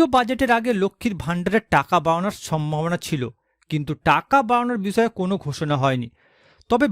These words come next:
বিশেষজ্ঞদের মতে দু হাজার ছাব্বিশ বিধানসভা নির্বাচনের আগে লক্ষ্মীর ভাণ্ডার প্রকল্পের টাকা বাড়াবে রাজ্য সরকার। বর্তমানে নিত্য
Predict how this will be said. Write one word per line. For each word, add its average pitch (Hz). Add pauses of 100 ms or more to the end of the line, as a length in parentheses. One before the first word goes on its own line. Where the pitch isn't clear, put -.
বিশেষজ্ঞদের 277
মতে 226
দু 175
হাজার 214
ছাব্বিশ 180
বিধানসভা 185
নির্বাচনের 170
আগে 151 (300)
লক্ষ্মীর 160
ভাণ্ডার 147
প্রকল্পের 151 (100)
টাকা 135
বাড়াবে 143 (320)
রাজ্য 131
সরকার। 127 (800)
বর্তমানে 247
নিত্য 240